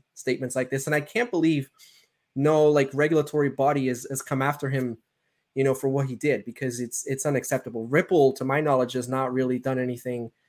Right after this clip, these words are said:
to deliberately damage investors, but yet they're being held accountable for securities. Yet this guy who has literally played with other people's money, uh, he's not, he's not being taken, uh, into, uh,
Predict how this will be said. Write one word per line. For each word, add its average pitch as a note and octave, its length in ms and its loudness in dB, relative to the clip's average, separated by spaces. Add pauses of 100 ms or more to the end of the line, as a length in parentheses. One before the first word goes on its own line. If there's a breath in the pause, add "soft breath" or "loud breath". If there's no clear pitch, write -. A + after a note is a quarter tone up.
(480)
to C#3 180 4
deliberately C3+ 460 4
damage C3+ 320 0
investors, - 720 -4 (100)
but A#2+ 140 -2
yet B2+ 440 2
they're B2+ 140 -2
being B2+ 280 -2
held B2 200 -2
accountable B2+ 480 -2
for B2 180 -2
securities. B2+ 720 0 (300 soft breath)
Yet C#3 260 8
this F#3 200 6
guy D3 240 8
who D3 120 2
has C3 160 0
literally C#3 800 6 (420)
played D3+ 320 4
with C#3+ 140 2
other D#3 180 6
people's C#3+ 360 -6
money, B2+ 480 -2 (520)
uh, A#2 300 -2 (420)
he's C3+ 240 -6
not, C3+ 300 0
he's C3+ 160 -2
not C3+ 200 -2
being C3 200 -2
taken, A#2+ 400 -6 (200)
uh, A2 220 -8
into, A#2+ 420 -6
uh, G#2+ 260 -6